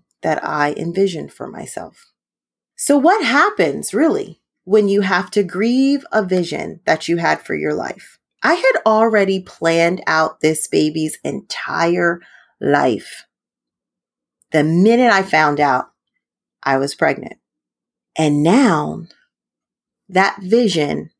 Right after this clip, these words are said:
has changed immediately. And I have no idea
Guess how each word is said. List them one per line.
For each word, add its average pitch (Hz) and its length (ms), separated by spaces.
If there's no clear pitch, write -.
has 151 320
changed - 720
immediately. 156 840
And 156 240
I 156 180
have 156 240
no 170 480
idea 131 600